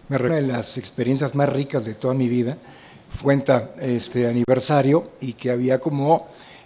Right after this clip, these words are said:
muchas posibilidades de trabajo, ya mucho, pero que desde lo fotográfico se repetían una serie de, de lugares comunes. Entonces, para mí trabajar, lo aprendí después de varios años, este, pues fue como empezar a trabajar con eso,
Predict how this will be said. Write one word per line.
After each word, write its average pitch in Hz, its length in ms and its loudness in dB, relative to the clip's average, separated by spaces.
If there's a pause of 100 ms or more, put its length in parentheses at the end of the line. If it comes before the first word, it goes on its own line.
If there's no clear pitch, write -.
(100)
muchas 151 380 -4
posibilidades 156 720 4
de 127 80 0
trabajo, 131 480 0
ya 139 160 4
mucho, 165 500 0 (540)
pero 135 340 0
que 165 480 4
desde 127 360 0
lo 123 400 2
fotográfico 151 920 0 (420)
se - 160 -6
repetían 147 580 -2
una 202 120 2
serie 156 260 2
de, 135 280 4
de 127 160 -4
lugares 135 420 0
comunes. 156 560 2 (280)
Entonces, 170 200 -6
para 160 180 0
mí 185 140 4
trabajar, 185 560 4
lo 127 80 -2
aprendí 127 360 -4
después 156 300 -2
de 139 60 2
varios 143 380 2
años, 151 340 0 (480)
este, 147 920 4 (440)
pues 156 120 8
fue 233 240 6
como 190 220 6
empezar 170 400 2
a 240 100 2
trabajar 175 420 2
con 202 200 2
eso, 202 400 0